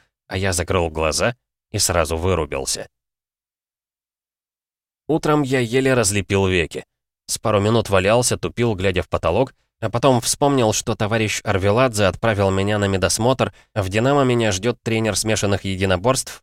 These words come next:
Лев Витаутович. Вскочил. «О, а, вот это боль!» Ощущение, что меня весь день лупили палками и отбили все, что только можно. Я стиснул зубы, чтобы не завопить.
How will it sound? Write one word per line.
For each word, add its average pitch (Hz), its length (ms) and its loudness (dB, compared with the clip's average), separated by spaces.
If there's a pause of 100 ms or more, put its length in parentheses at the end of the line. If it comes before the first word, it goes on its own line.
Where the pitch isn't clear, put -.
Лев 98 280 -4
Витаутович. 98 760 -4 (260)
Вскочил. 92 580 -4 (460)
«О, 131 320 2 (240)
а, 151 480 2 (460)
вот 113 260 0
это 131 200 -4
боль!» 131 400 2 (560)
Ощущение, 143 520 2
что - 180 -2
меня 131 260 2
весь 131 300 -2
день 123 260 2
лупили 120 400 -2
палками 143 600 2
и 123 60 -2
отбили 123 360 0
все, 135 200 -2
что 123 200 -4
только 117 300 -2
можно. 98 360 0 (560)
Я 104 180 -2
стиснул 107 500 0
зубы, 104 260 -2
чтобы 92 300 0
не 92 100 0
завопить. 90 480 0